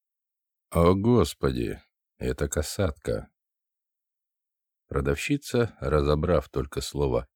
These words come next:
«киллер», на всякий случай вызвала охрану. Трое охранников заняли удобные позиции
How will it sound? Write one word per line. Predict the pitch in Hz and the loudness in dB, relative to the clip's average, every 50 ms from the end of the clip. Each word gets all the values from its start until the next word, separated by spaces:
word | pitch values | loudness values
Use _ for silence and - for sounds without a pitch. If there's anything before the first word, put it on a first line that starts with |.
| _ _ | _ _
«киллер», | - - 60 62 64 62 64 71 87 101 110 131 - _ _ _ _ _ _ _ _ _ _ _ _ _ | -10 -6 -6 -4 -4 -4 -2 0 0 0 0 -2 -4 _ _ _ _ _ _ _ _ _ _ _ _ _
на | - 113 - 55 53 | -6 -4 -4 -4 -6
всякий | - - - - 151 - - 147 | -4 -2 0 0 0 -2 -6 -8
случай | - - 73 69 78 87 87 - - 101 95 | -6 -4 -4 -2 -2 -2 -2 -2 -2 -2 -2
вызвала | 80 65 62 65 64 67 69 69 71 71 73 | 0 -2 -2 -2 -2 -2 -2 0 0 -2 -2
охрану. | 71 - 67 65 64 60 58 53 58 57 - _ _ _ _ _ _ _ _ _ _ _ _ _ _ _ _ _ _ _ _ _ _ _ | -2 -2 0 0 0 0 -2 -4 -8 -10 -12 _ _ _ _ _ _ _ _ _ _ _ _ _ _ _ _ _ _ _ _ _ _ _
Трое | - 65 71 80 101 110 123 127 131 131 127 120 | -4 -2 0 2 4 4 6 6 6 6 4 4
охранников | 113 - - - 67 69 71 73 73 73 76 73 69 - - 69 65 64 | 2 0 -2 -2 -2 0 2 2 2 2 0 -2 -2 -2 -2 -4 -2 -2
заняли | 62 67 85 95 98 78 67 | 0 0 2 2 2 0 0
удобные | 64 62 65 69 62 - 62 60 58 | -2 -2 -4 -4 -4 -4 -6 -6 -6
позиции | - - 58 53 60 87 117 120 - - - 113 113 104 95 - | -4 -4 -6 -4 -2 -4 -4 -4 -4 -2 0 2 2 2 0 -2